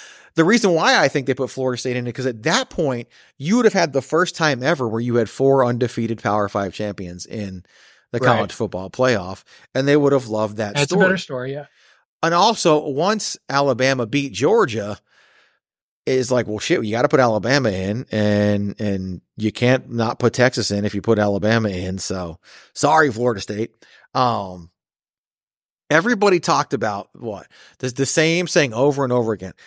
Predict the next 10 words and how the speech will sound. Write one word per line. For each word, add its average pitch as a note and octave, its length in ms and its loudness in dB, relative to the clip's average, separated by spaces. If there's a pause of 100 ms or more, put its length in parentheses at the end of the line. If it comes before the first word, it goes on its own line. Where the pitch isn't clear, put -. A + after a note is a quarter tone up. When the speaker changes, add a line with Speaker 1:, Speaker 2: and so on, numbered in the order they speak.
(200)
Speaker 1:
It - 20 -4
was A2+ 120 -4
the A2+ 80 -4
first E3+ 400 2
time A#2+ 500 2 (300)
an - 140 -14
undefeated C3 760 2
Power A2 320 0
Five G#2 400 -4
conference F#2+ 720 -10